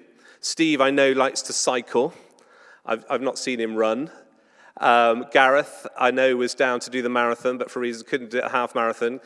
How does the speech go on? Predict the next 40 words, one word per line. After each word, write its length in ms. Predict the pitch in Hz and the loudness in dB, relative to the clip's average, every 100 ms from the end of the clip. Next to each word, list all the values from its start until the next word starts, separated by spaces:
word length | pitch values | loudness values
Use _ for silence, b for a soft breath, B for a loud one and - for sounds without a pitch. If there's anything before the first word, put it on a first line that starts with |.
| B B _ | B B _
didn't 240 | 123 98 | -10 -6
do 140 | 107 107 | -2 -2
it. 60 | 151 | 0
I've 220 | 190 196 | 0 2
done 120 | 175 | 0
a 60 | 151 | 0
ten 360 | - 160 147 | 0 -2 -2
K 320 | - - 139 | -4 -2 -2
race 320 | 120 123 90 - | -2 -4 -4 -4
some 220 | 165 151 | -4 -2
years 220 | 156 127 | -2 -4
ago 240 | 120 101 | -4 -4
now, 420 | 98 92 82 80 - B B B B B | -4 -8 -8 -12 -16 B B B B B
a 80 | 131 | -8
ten 340 | - 180 156 | 0 0 0
K 280 | - 156 139 | 2 2 2
run 280 | 131 139 120 | 2 2 0
at 80 | 113 | -4
Rushcliffe 580 | 123 139 - - 120 | -2 -2 -2 -6 -6
Country 360 | - 127 120 120 | -2 -4 -4 -10
Park. 340 | - 127 110 B B B | -2 -2 -2 B B B
And, 480 | 156 160 160 160 - | 0 2 0 -4 -6
um, 240 | 180 165 165 | -4 -4 -4
it's 180 | 196 196 | -8 -10
a 40 | |
great 320 | 160 240 233 | -4 -4 -4
experience, 840 | 233 - - - 208 175 123 101 | -8 -12 -12 -2 0 2 -2 -6
but 120 | - 175 | -12 -8
what 180 | 185 | -6
happens 400 | 151 233 220 185 | -4 -2 -2 -2
is 240 | 156 135 - B B | -2 -2 -4 B B
you 140 | 185 | 2
all 160 | 220 202 | 4 2
gather 520 | - 220 196 185 185 | 2 2 2 2 -2
together 800 | - 160 180 160 120 110 110 - B B - | -4 -6 -2 -2 -2 -6 -8 -12 B B -4
on 100 | 151 | -4
a 80 | |
Sunday 400 | 147 - 170 160 | -2 -4 -2 -2
morning, 640 | 156 156 147 120 101 98 113 _ _ _ _ _ _ _ _ b b b b b b b b b b _ _ _ _ | 0 0 0 -2 -8 -10 -14 _ _ _ _ _ _ _ _ b b b b b b b b b b _ _ _ _
and 500 | 185 180 180 175 - | 0 2 0 -2 -4